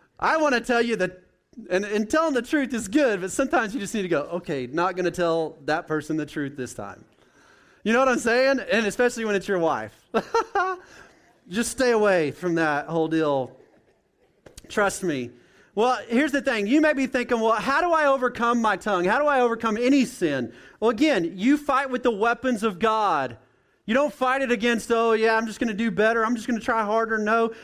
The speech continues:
you pray, you read the word, you give it over to the Lord, and then you change. Because that's a sign of, again, being a true tool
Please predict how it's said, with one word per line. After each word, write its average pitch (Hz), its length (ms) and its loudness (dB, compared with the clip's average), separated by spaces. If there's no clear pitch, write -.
you 240 180 4
pray, 269 640 0
you 233 180 2
read 277 320 2
the 277 80 2
word, 262 500 2
you 220 160 2
give 254 240 2
it 294 100 2
over 277 240 2
to 262 140 -4
the 240 100 0
Lord, 254 380 2
and 220 240 -2
then 226 260 2
you 254 420 4
change. 208 1040 0
Because 208 220 -2
that's 240 240 0
a 240 80 -2
sign 247 400 0
of, 196 300 -6
again, 214 480 0
being 220 220 -2
a 190 60 2
true 233 280 -4
tool 202 480 0